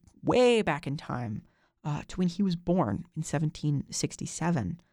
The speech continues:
Uh, Andrew Jackson was born in the Waxhaws region of the Carolinas, which is sort of a, a, a border region, sort of straddling the, the, um, uh, straddling North Carolina and South Carolina.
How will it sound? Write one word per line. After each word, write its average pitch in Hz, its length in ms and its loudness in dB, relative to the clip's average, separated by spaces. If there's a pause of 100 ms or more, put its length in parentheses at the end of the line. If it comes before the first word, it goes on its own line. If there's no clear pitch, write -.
(300)
Uh, 151 140 -10
Andrew 233 240 2
Jackson 202 420 -2
was 170 140 0
born 143 460 0 (100)
in 151 180 0
the 131 140 0
Waxhaws 143 800 -2
region 113 480 0
of 147 60 -10
the - 80 -14
Carolinas, 65 680 -2 (320)
which 185 160 4
is 170 100 6
sort 254 320 -2
of 208 120 0
a, - 360 -6
a, 139 100 -2 (180)
a 143 40 -4
border 175 420 4
region, 151 340 0
sort - 180 -6
of 139 100 -4
straddling 147 680 2
the, 127 300 0
the, 139 100 -6 (180)
um, 110 340 -2 (400)
uh, - 100 -10 (200)
straddling 160 400 2
North 151 180 2
Carolina 117 560 -4
and 127 140 -6
South 135 280 -4
Carolina. - 640 -6